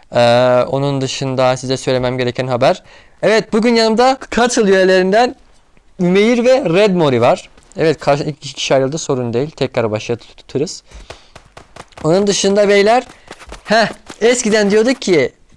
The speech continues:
partnerlik için abone olun. Şimdi diyoruz ki kanalı beğenirseniz, içeriklerim hoşunuza giderse abone olursanız çok mutlu olurum. Eğer beni daha çok insanın seyretmesini, keşfetmesini istiyorsanız beğenip yorum atabilirsiniz.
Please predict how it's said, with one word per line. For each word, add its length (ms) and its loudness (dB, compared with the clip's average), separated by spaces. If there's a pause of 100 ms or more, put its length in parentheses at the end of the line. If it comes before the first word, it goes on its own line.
(120)
partnerlik 520 2
için 200 -2
abone 340 0
olun. 260 0
Şimdi 340 -4
diyoruz 260 -4
ki 200 -6
kanalı 400 -4
beğenirseniz, 680 -4
içeriklerim 440 -6
hoşunuza 360 -8
giderse 840 -4 (180)
abone 260 0
olursanız 300 -6
çok 220 -6
mutlu 260 -8
olurum. 240 -2 (460)
Eğer 320 0
beni 200 -2
daha 160 0
çok 160 -10
insanın 300 -4
seyretmesini, 760 -4 (300)
keşfetmesini 640 -6
istiyorsanız 640 -6
beğenip 640 -2
yorum 260 0
atabilirsiniz. 1080 -4